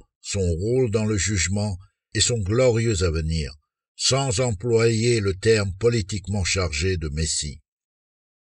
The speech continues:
Dans les évangiles, Jésus est le seul à avoir utilisé le titre de Fils de l'homme pour parler de lui-même. Il a employé ce terme pour revendiquer l'autorité de faire ce que Dieu seul pouvait faire, comme pardonner les péchés. «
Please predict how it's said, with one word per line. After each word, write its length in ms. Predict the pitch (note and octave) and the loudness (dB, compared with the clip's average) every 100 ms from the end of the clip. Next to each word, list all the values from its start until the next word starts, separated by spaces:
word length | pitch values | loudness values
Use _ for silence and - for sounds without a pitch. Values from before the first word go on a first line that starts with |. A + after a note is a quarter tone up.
| _ _ _ F2+ | _ _ _ -4
Dans 180 | C3+ E3+ | 0 4
les 240 | F3 B2+ | 4 6
évangiles, 640 | G3+ D#3 C#3 A2 F3 D3 - - | 4 2 2 2 2 0 -8 -4
Jésus 500 | F#2 D#3 C3+ D3 F3 | 0 0 0 0 0
est 60 | B2 | 0
le 140 | A#2+ | 2
seul 320 | - D#3+ D#3 | 4 4 4
à 140 | C3 B2 | 4 2
avoir 340 | A#2+ C3 A2+ | 2 2 2
utilisé 500 | F#2+ A#2 A2+ G2+ C3 | 0 -4 -2 0 0
le 160 | A2+ F#2 | -2 -4
titre 320 | A2+ - A2 | -8 -6 -4
de 140 | G2 | -4
Fils 240 | F#2+ G#2+ F#2 | -4 -4 0
de 100 | G#2+ | 2
l'homme 320 | A#2+ A#2+ G#2+ - _ | 4 2 -2 -12 _
pour 160 | A#2 F#2+ | -8 -2
parler 460 | A#2 A2+ A#2+ A2+ | 0 0 0 0
de 100 | F#2 | 0
lui-même. 560 | F#2+ F#2+ F2+ F2+ D#2+ D2 - _ _ _ _ | 0 0 0 0 0 -4 -10 _ _ _ _
Il 160 | G#2+ C3+ | 0 4
a 80 | E3+ | 4
employé 560 | F3+ C#3 D#3+ E3 E3 | 2 2 4 6 4
ce 120 | C#3+ C3 | 2 2
terme 440 | - D#3 C3+ A#2 - _ _ | 4 4 2 -8 -16 _ _
pour 200 | - C3 | -2 4
revendiquer 580 | C3+ D#3+ E3 C#3+ C#3+ D#3 | 4 4 2 -2 -2 -2
l'autorité 680 | C3+ - C#3+ B2 C3 - C3+ | -2 0 2 2 0 -2 -2
de 80 | A#2 | -2
faire 300 | - C3 - | -2 -2 -2
ce 100 | A#2 | -4
que 160 | - | -2
Dieu 300 | A2 F#2+ C#3 | -2 0 2
seul 420 | - - C3+ A2+ | 4 6 4 2
pouvait 320 | E2 F2+ D#2+ D#2+ | 0 -4 -2 -2
faire, 400 | - D#2+ C#2 - _ _ _ _ _ | -2 -2 -4 -10 _ _ _ _ _
comme 240 | - G#2+ F#2 | -4 -2 -2
pardonner 560 | B2+ C3+ A#2 A#2 G#2+ A2 | 0 0 0 0 0 0
les 100 | F#2+ | -2
péchés. « 560 | F2+ E2+ - D2+ B1 | -2 0 0 -2 -8